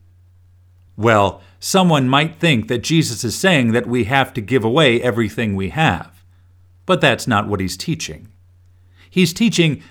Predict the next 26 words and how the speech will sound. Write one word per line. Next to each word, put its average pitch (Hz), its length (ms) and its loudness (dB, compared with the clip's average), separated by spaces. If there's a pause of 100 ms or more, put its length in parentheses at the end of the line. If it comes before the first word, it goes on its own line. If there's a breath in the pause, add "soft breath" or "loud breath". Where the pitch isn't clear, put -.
that 147 180 -2
when 226 240 4
you 240 160 4
think - 340 -4
about 120 320 0
the 151 120 -4
things 151 420 -2
that 143 180 -4
you 123 120 -4
have, 92 720 -4 (460)
you 127 160 -4
think 139 240 -4
of 135 180 -4
him 98 440 -2 (320 soft breath)
because 139 580 0 (140)
he's 170 340 0
behind 107 800 -2
everything 107 520 0
we 120 160 -2
have 87 380 -6
in 123 140 -4
life, 147 480 -4 (480)
and 98 180 -4
so 98 300 -4
much 110 340 -4
more. 85 460 -4